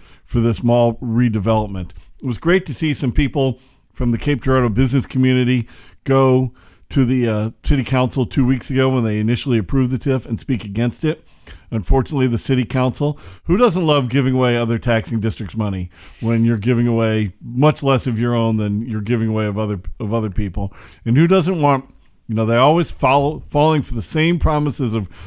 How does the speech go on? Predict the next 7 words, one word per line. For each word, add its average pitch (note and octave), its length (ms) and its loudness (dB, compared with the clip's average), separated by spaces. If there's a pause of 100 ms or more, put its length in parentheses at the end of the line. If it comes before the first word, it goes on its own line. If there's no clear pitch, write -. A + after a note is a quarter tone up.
(140)
s-, - 160 -20
redevelopment, B2+ 880 2
no, C#3+ 400 2
no D3+ 220 2
risk F3 400 0
subsidies C3+ 720 0
here. G2 280 -4